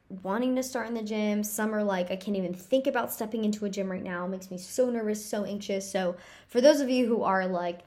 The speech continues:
"No, I'm not ready to step into a gym," we're gonna focus on moving your body for thirty minutes, however many times are realistic for you right now. So sit down, take a look at your schedule. If it's three days, if it's four days, if you can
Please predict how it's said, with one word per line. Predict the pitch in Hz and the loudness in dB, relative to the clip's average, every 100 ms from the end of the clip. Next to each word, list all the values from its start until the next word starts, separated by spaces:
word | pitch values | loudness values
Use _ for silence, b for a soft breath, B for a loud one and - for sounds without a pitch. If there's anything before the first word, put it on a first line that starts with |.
| 208 | -2
"No, | 214 208 202 | 2 4 4
I'm | 196 | 4
not | 202 175 | 2 2
ready | 185 185 | 0 0
to | 196 | -2
step | 202 185 | -4 -6
into | 190 185 185 | -6 -4 -6
a | |
gym," | 180 165 175 233 B B B _ | -4 -4 -4 -6 B B B _
we're | 202 | 2
gonna | 247 233 | 2 0
focus | 226 226 220 | -2 -2 -4
on | - 202 190 185 - | -4 -4 -4 -6 -8
moving | 196 190 185 185 | -4 -2 0 -2
your | 170 | -2
body | 170 - - 208 - _ | -6 -6 -8 -12 -18 _
for | 202 180 | -8 -8
thirty | - 196 190 | -4 -2 -2
minutes, | 185 180 175 - - - - - 208 | -2 -4 -6 -8 -6 -6 -8 -12 -14
however | 185 185 185 202 | -6 -4 -2 -2
many | 202 190 185 | -2 -2 -4
times | - 175 170 180 - | -6 -6 -6 -8 -10
are | 196 180 | -8 -4
realistic | 175 175 185 196 185 | -2 -2 -4 -8 -8
for | 180 | -6
you | 160 | -4
right | 160 151 | -6 -6
now. | - 196 | -8 -8
So | 196 190 | -4 -6
sit | - 233 233 | -4 -2 2
down, | 208 202 208 | 2 2 0
take | 226 214 | -2 -2
a | |
look | 233 240 | -2 -4
at | 247 | -4
your | 240 | -4
schedule. | - 196 180 185 180 170 - | -2 -2 -2 0 2 2 -2
If | 185 | -6
it's | 170 - | -10 -10
three | - 262 | -4 0
days, | 247 247 226 | 2 2 0
if | 190 | -6
it's | 180 | -10
four | - 233 220 | -6 -6 -4
days, | 214 208 208 180 | 0 0 0 -4
if | - | -8
you | 202 | -6
can | 214 190 | -4 -4